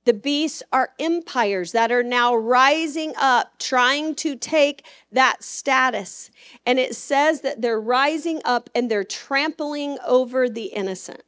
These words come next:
I said, "But look what else happens in Daniel chapter seven." And I showed her. In Daniel seven, nine through twelve, who do you see? The Ancient of Days.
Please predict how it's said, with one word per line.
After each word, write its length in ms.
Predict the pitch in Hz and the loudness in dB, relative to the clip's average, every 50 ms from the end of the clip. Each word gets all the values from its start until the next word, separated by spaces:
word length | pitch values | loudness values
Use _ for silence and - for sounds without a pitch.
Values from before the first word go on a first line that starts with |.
| _ _ _ _ _ _ _ _ - | _ _ _ _ _ _ _ _ -6
I 100 | 202 202 | -6 -4
said, 220 | - 262 240 214 | -2 -2 -4 -4
"But 140 | 220 196 - | -4 -8 -2
look 220 | 220 247 240 - | -2 -2 -2 0
what 160 | 262 269 262 | -2 0 2
else 240 | 240 208 202 208 - | 2 0 0 -2 -4
happens 680 | - - 240 226 214 - - 196 180 185 208 - - _ - - _ _ - | -10 -6 -2 -2 -2 -2 -4 -8 -6 -6 -8 -10 -12 _ -20 -20 _ _ -2
in 400 | - 214 208 202 208 202 208 - _ - | 0 0 0 0 -2 -2 -4 -6 _ -6
Daniel 400 | 190 214 208 208 202 202 196 196 | -4 -2 -2 -2 -4 -4 -6 -6
chapter 400 | - - 208 196 196 _ - 196 | -6 -6 -6 -6 -6 _ -8 -10
seven." 420 | 180 - - 202 185 175 175 170 - - | -10 -6 -4 -4 -4 -4 -6 -10 -6 -4
And 100 | 220 220 | 0 0
I 120 | 233 240 | 2 0
showed 300 | 247 - - 277 294 277 | 0 0 0 0 0 2
her. 180 | 190 156 - _ _ _ _ _ _ _ _ _ _ _ _ - | 0 -4 -6 _ _ _ _ _ _ _ _ _ _ _ _ -2
In 140 | - 214 208 | -2 0 6
Daniel 380 | 214 226 240 254 262 247 233 | 6 6 6 6 4 2 0
seven, 480 | 226 - - 240 233 233 240 254 247 240 | 0 0 0 2 2 4 4 2 2 2
nine 260 | 233 240 240 247 247 | 2 2 2 2 2
through 160 | - 262 240 | 0 -2 -4
twelve, 560 | 226 - - 233 220 233 277 330 349 330 _ _ _ _ _ - | -4 -2 0 2 4 4 4 4 2 0 _ _ _ _ _ -8
who 140 | - 277 277 | -4 -4 -2
do 60 | 277 | 0
you 180 | 277 285 285 285 | 0 0 0 -2
see? 520 | - - 269 254 233 202 185 170 185 180 _ _ _ _ _ _ _ - | -2 0 0 2 2 2 0 -2 -6 -12 _ _ _ _ _ _ _ 2
The 140 | 185 190 - | 2 2 4
Ancient 420 | 196 190 196 214 214 - 220 208 | 2 2 2 2 2 0 0 0
of 140 | 214 214 196 | -2 -4 -4
Days. 460 | 202 175 165 156 160 165 - - _ | -4 -4 -4 -4 -6 -8 -12 -16 _